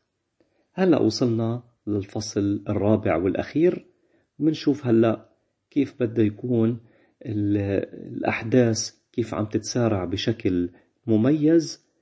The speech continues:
تيكون في الزواج بين بوعز وراعوت.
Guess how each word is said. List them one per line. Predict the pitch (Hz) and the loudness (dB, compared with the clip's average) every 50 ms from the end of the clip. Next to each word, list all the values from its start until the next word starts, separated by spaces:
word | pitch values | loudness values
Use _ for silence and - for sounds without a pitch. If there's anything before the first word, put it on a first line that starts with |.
| _ _ - | _ _ -6
تيكون | - 117 113 - - 143 135 127 | -4 -4 -4 -2 0 2 2 2
في | - - - - 117 117 117 120 113 _ _ _ _ - | 0 -6 -6 -4 -2 -2 -2 -4 -6 _ _ _ _ -4
الزواج | 110 101 - - 107 101 98 107 107 107 110 120 123 - - _ _ _ _ _ _ - | -4 -4 -2 -2 -4 -2 0 0 0 2 2 2 2 0 -4 _ _ _ _ _ _ -12
بين | 117 110 120 117 113 117 117 117 120 120 - _ _ - | -4 0 2 2 2 2 2 0 -2 -6 -10 _ _ -2
بوعز | 110 117 117 107 101 92 98 104 104 95 95 - - _ - | 2 2 2 2 2 0 -2 -2 -2 -2 -2 -8 -16 _ -4
وراعوت. | 135 110 123 127 120 107 87 82 85 87 - _ _ | 0 4 4 6 6 4 2 0 -6 -10 -10 _ _